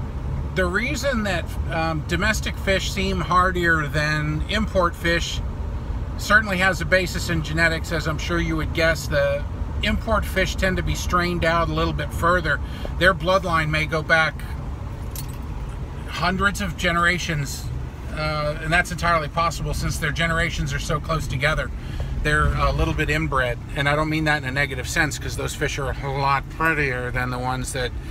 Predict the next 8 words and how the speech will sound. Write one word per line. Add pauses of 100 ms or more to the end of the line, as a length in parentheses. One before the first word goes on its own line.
(240)
uh,
have
a
sh-, (220)
shorter
genetic
tree. (600)
Um,